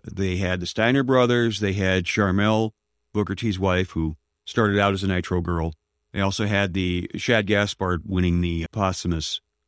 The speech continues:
uh, Warrior Award, Big Van Vader, and The Undertaker. And I think we'll just kinda go the way W W E did their, their order. So I guess we'll start out with the Steiner brothers.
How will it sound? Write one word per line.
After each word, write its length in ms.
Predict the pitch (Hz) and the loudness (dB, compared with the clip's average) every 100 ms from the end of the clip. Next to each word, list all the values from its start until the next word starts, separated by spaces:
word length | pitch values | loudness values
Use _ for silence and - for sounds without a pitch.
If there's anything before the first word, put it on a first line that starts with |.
| - | -10
uh, 40 | 87 | -2
Warrior 360 | 95 113 113 | 2 4 4
Award, 480 | 104 101 104 98 95 - _ _ - | 4 4 4 2 0 -6 _ _ -4
Big 160 | 117 123 | 0 2
Van 260 | 131 131 | 4 4
Vader, 560 | 120 120 113 110 110 110 _ - | 4 4 4 4 2 0 _ -2
and 560 | 98 92 92 90 85 101 | 2 2 2 0 -2 -2
The 140 | 101 | 0
Undertaker. 460 | 92 87 85 82 90 | 0 -2 -4 -4 -4
And 80 | |
I 40 | 92 | -2
think 120 | 120 | 0
we'll 120 | 113 | 0
just 120 | 110 | 0
kinda 200 | - 123 | 0 0
go 300 | 104 107 107 | 2 2 2
the 80 | 104 | 2
way 540 | 101 104 101 98 92 87 _ _ - | 2 2 4 2 0 -6 _ _ -8
W 260 | 110 113 107 | 0 2 4
W 220 | 98 98 | 2 2
E 180 | 117 113 | 4 4
did 440 | 98 101 98 85 | 2 2 2 0
their, 420 | 92 90 87 82 85 _ - | 0 0 0 -2 -6 _ -6
their 200 | 101 95 | -4 -2
order. 380 | 104 92 90 90 | 0 2 2 -2
So 140 | 101 | -2
I 20 | |
guess 120 | 98 | -2
we'll 80 | 120 | -4
start 280 | - 143 131 | -2 2 4
out 200 | 117 113 | 4 2
with 180 | 104 98 | -2 -6
the 80 | 92 | -8
Steiner 360 | - 104 104 | -2 0 0
brothers. 480 | 82 82 78 76 76 | 0 -2 -2 -4 -8